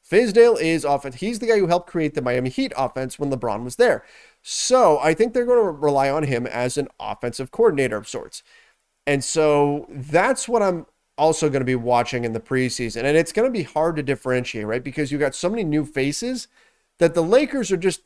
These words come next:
naturally, they're going to look different than last season in terms of what they run and everything. But I'm really curious to see how much of that is new faces, different skill sets compared to seasons before,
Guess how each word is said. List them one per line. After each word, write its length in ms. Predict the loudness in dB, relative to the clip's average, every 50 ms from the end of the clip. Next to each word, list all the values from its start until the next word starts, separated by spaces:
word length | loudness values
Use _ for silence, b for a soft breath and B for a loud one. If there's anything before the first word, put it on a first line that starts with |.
| _ _
naturally, 640 | -6 -4 -2 0 2 2 2 0 0 -2 0 0 0
they're 160 | 2 2 2 4
going 200 | 4 4 4 6
to 60 | 4
look 180 | 2 2 4
different 360 | 2 2 2 2 0 -4 -2 -2
than 140 | -2 -2
last 240 | 0 0 0 0 0
season 280 | 0 0 0 0 -2 -8
in 380 | -14 _ _ _ _ _ _ 0
terms 200 | 2 2 4 2
of 80 | 2
what 140 | 2 2 2
they 100 | 2 0
run 260 | 4 4 4 4 4
and 100 | 2 -2
everything. 280 | -2 -2 -4 -6 -6 -8 b b b b b b b _ _ _
But 120 | 0 0
I'm 180 | 2 2 2 6
really 280 | 6 6 6 6 2 0
curious 440 | -2 0 4 4 4 4 2 -2 -6
to 100 | -8 -6
see 220 | -4 -2 -2 0
how 120 | 0 2 2
much 200 | 2 2 2 2
of 60 | 2
that 200 | 2 2 2 2
is 300 | 0 0 0 -2 -4 -8 _ _ _ _
new 260 | -4 2 4 4 4
faces, 500 | 4 4 2 2 2 0 -2 -4 -6 -4
different 260 | -6 -6 -6 -6 -8 -8
skill 240 | 0 2 2 2
sets 360 | 4 0 -2 -2 -2 -4 -8 -8
compared 260 | -6 -4 -4 -4 -4
to 40 | -4
seasons 360 | -4 -6 -6 -4 -6 -8 -10
before, 360 | -14 -10 -6 -4 -4 -4